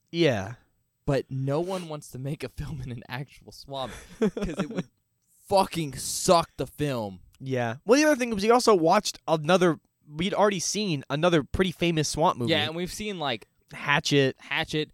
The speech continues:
Speaker 1: The
Speaker 2: Uh,
Speaker 1: Beyond.
Speaker 2: we saw The Beyond on Joe Bob,
Speaker 1: Yeah.
Speaker 2: which wasn't on here, but both, like, actually pretty decent swamp
Speaker 1: Yeah,
Speaker 2: movies.
Speaker 1: man.
Speaker 2: So we kind of knocks them out already.
Speaker 1: Yeah, on accident, to be honest.
Speaker 2: Anyways, I got one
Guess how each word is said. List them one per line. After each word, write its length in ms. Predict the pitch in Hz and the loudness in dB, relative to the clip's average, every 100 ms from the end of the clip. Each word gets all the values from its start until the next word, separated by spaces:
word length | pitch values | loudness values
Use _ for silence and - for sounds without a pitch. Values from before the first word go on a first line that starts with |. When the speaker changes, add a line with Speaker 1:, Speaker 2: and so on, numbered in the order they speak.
| - | -10
Speaker 1:
The 140 | 143 | -6
Speaker 2:
Uh, 20 | |
Speaker 1:
Beyond. 500 | 139 139 143 143 139 | 0 4 6 6 4
Speaker 2:
we 60 | 135 | 0
saw 140 | 180 | 0
The 100 | 165 | 0
Beyond 360 | 143 139 131 123 | -2 -4 -4 -6
on 260 | 113 113 - _ - | -6 -8 -12 _ -8
Joe 140 | 117 | -6
Bob, 260 | 107 98 92 - | -4 -6 -10 -6
Speaker 1:
Yeah. 260 | 135 113 | -2 -2
Speaker 2:
which 80 | 98 | -2
wasn't 280 | 123 117 113 | -6 -8 -10
on 100 | 98 | -10
here, 240 | 110 90 - | -10 -12 -10
but 140 | 120 - _ _ - | -12 -12 _ _ -2
both, 260 | 156 147 - | -2 -2 -6
like, 240 | 135 131 _ | -12 -12 _
actually 360 | 131 143 - 131 | -12 -10 -10 -12
pretty 360 | - - 147 123 | -12 -14 -12 -14
decent 420 | 123 123 120 120 | -16 -16 -16 -16
swamp 200 | 110 110 | -10 -8
Speaker 1:
Yeah, 160 | 104 104 | -6 -8
Speaker 2:
movies. 160 | - | -4
Speaker 1:
man. 100 | 147 123 | -2 -2
Speaker 2:
So 20 | |
we 60 | 107 - | -4 -8
kind 160 | 208 | -8
of 60 | 190 | -6
knocks 340 | 131 131 - | -8 -10 -10
them 100 | 117 | -16
out 180 | 104 110 | -12 -12
already. 440 | 101 104 98 98 - _ _ 147 | -10 -10 -8 -10 -16 _ _ -12
Speaker 1:
Yeah, 320 | 165 110 107 _ - | -8 -6 -8 _ -2
on 120 | 151 | 2
accident, 460 | 131 - 123 107 - | 2 0 -4 -6 -8
to 80 | 110 | -6
be 100 | 110 | -6
honest. 400 | 107 98 - - _ _ - | -6 -8 -14 -18 _ _ -6
Speaker 2:
Anyways, 220 | 269 185 - | -2 -2 -2
I 100 | 208 | -2
got 200 | 233 165 | -2 -4
one 320 | 226 269 | -4 -4